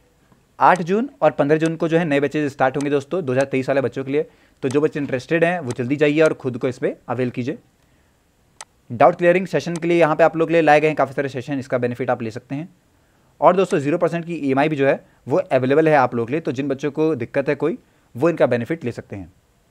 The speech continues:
अब देखिए, इंडिया के एट कोर सेक्टर हैं हमारे इंडस्ट्री के, और वहाँ पे हमें काफ़ी ज़्यादा जो ग्रोथ है वो देखने को मिली है। अगर हम लोग बात करें यहाँ पे मार्च दो हज़ार बाईस में, तब ग्रोथ हुई थी फ़ोर पॉइंट नाइन परसेंट की, लेकिन अभी अप्रैल के महीने में जो ग्रोथ हुई है वो हुई है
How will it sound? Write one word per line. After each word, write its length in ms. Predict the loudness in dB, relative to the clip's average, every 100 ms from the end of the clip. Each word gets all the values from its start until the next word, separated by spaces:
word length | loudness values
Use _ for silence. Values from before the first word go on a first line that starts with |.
| _ _ _ _ _ _ _ _ _ _ 0
अब 80 | 2
देखिए, 200 | 4 2
इंडिया 360 | 0 2 4
के 200 | 4 0 2
एट 200 | 2 2
कोर 180 | 2 2
सेक्टर 280 | 2 -4 -6
हैं 140 | -8
हमारे 220 | -2 0 0
इंडस्ट्री 360 | -2 -6 -8
के, 100 | -8 -12 _ _ _ _ 0
और 120 | 2
वहाँ 280 | 2 2 2
पे 80 |
हमें 200 | 2 0
काफ़ी 260 | -2 -2 -2
ज़्यादा 220 | -2 -2
जो 140 | -2 -2
ग्रोथ 260 | -2 -2
है 60 | 0
वो 80 | 0
देखने 280 | -2 -4 -4
को 100 | -4
मिली 200 | -4 -4
है। 140 | -8 _ _ _ _ _ _ _ _ _ 2
अगर 180 | 4 4
हम 80 |
लोग 140 | 4 6
बात 220 | 4 4
करें 160 | -2 -2
यहाँ 200 | -2 -2
पे 100 | -2
मार्च 300 | 0 0 0
दो 100 | 0
हज़ार 140 | 2
बाईस 220 | 2 -2 -4
में, 100 | -4
तब 200 | -2 0
ग्रोथ 180 | 0 0
हुई 120 | -2
थी 100 | -6
फ़ोर 220 | -4 -4 -2
पॉइंट 200 | -4 -2
नाइन 160 | -4
परसेंट 300 | -6 -8 -10
की, 140 | -14 -18 _ -20 _ _ 0
लेकिन 220 | 2 0 -2 0
अभी 220 | 2 0
अप्रैल 360 | -2 2 2 2
के 100 | -2
महीने 220 | -2 -2
में 60 | -2
जो 100 | -2
ग्रोथ 180 | 0 0
हुई 140 | -2
है 60 | -2
वो 120 | -2
हुई 120 |
है 100 | -2